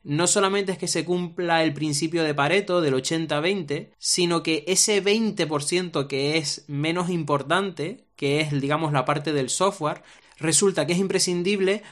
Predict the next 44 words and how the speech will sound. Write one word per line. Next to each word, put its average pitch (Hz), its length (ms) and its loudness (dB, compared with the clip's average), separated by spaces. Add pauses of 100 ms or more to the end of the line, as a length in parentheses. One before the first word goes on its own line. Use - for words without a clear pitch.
(120)
para 147 240 2
los 139 220 -2
técnicos 190 440 0
que 160 140 -2
tienen 160 240 0
que 160 80 -4
generar 151 480 -2
esos 156 280 0
modelos 151 520 0
que 143 100 -4
son 139 160 -2
la 139 160 0
piedra 135 300 0
angular 120 380 -2
del 110 180 -6
bim, 101 260 -14
esos 151 280 -2
modelos 147 420 -2
tres 139 180 -4
D 135 140 -2
con 139 120 -2
información. 110 680 -8 (300)
Y 147 120 2
olvidándonos 147 680 2
de 170 80 0
los 143 100 2
modelos 139 420 0
tres 139 200 -4
D 139 80 -2
con 127 160 -4
información. 123 840 -2 (120)
En 151 220 4
la 139 120 4
segunda 165 640 2
década, 156 560 0
casi 151 280 2
entrando 160 440 0
a 151 40 4
la 143 140 2
tercera 143 480 0
década 120 640 -4
del 131 240 0
siglo 156 340 2
veintiuno, 147 880 0